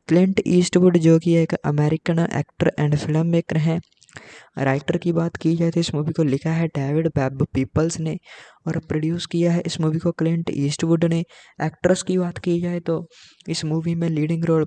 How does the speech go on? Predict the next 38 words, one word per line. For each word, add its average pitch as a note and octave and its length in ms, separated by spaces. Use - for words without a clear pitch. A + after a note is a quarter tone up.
पर D#3+ 160
क्लिंट D#3+ 400
ईस्टवुड D#3 520
देखने D#3+ 340
को E3 160
मिल E3 180
जाते D#3+ 320
हैं, D#3+ 80
उसके E3 300
आगे D#3+ 280
गीन D3+ 440
हैकमैन D#3+ 580
देखने E3 340
को E3 140
मिल D#3+ 200
जाते D#3+ 300
हैं, D#3+ 80
मॉर्गन C#3+ 460
फ्रीमैन D3+ 460
देखने D#3 320
को D3+ 140
मिल D3+ 200
जाते D3+ 300
हैं D#3 160
and C#3 320
रिचर्ड D#3+ 600
हैरिस D3 500
भी D#3 140
आपको D3 400
अनफॉरगिवन D3+ 800
मूवी D3 340
में C#3 200
देखने B2+ 360
को B2+ 160
मिल B2+ 220
जाते B2 340
हैं। C#3 260
सिनेमेटोग्राफी C#3+ 840